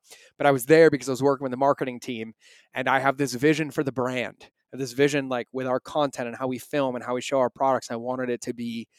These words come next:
better than anything I've ever touched. Like, I wanted to be my piece de resistance. And so in that, I rented a ton of camera equipment. I sent it there.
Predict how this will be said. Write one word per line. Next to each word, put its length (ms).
better 380
than 180
anything 400
I've 140
ever 200
touched. 420
Like, 160
I 40
wanted 320
to 100
be 180
my 280
piece 320
de 100
resistance. 840
And 300
so 560
in 220
that, 220
I 100
rented 360
a 60
ton 260
of 220
camera 300
equipment. 640
I 180
sent 400
it 100
there. 400